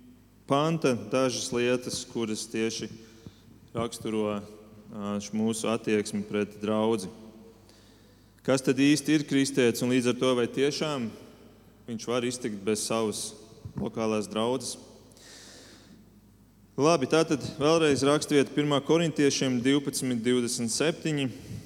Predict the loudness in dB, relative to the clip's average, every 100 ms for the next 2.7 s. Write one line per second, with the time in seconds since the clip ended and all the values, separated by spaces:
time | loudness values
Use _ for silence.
0 | -8 -4 -2 0 -2 -2 -2 -2 -2 -2
1 | -4 -2 -2 0 0 0 0 2 2 0
2 | -6 -2 -2 -2 -6 -8